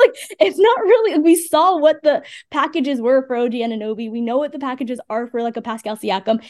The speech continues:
If in the end you say, "Actually, this team does not work, we gave them their runway, we put all of the pieces around them,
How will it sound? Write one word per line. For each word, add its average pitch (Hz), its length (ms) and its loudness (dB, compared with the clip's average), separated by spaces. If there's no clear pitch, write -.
If 403 320 -4
in 302 160 2
the 302 160 4
end 269 260 0
you 247 80 -4
say, 254 300 -2
"Actually, 269 460 -6
this 240 240 -6
team 262 260 0
does 214 200 -4
not 254 240 -10
work, 277 240 -4
we 233 180 -10
gave 202 420 -8
them 233 360 -4
their 233 220 0
runway, 240 480 -2
we 226 260 -10
put 247 340 -8
all 233 220 0
of 233 60 -6
the 233 80 -6
pieces 233 360 -10
around 214 320 -6
them, 233 180 -4